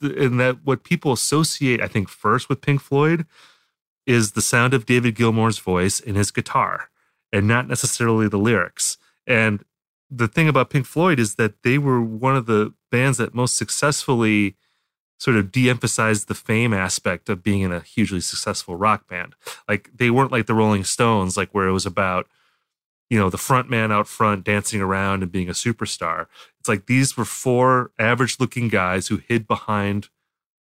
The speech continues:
their music and, and, like, a great sort of visual live show.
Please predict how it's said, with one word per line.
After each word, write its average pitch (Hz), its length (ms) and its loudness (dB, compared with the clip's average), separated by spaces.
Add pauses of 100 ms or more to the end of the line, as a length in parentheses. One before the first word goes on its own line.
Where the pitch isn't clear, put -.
(480)
their 110 140 2
music 123 480 2
and, 113 300 -2
and, 113 180 -2
like, 113 160 0
a 113 60 -2
great 110 360 -2
sort 120 180 0
of 95 100 -2
visual 110 720 0 (300)
live 151 300 2
show. - 400 -6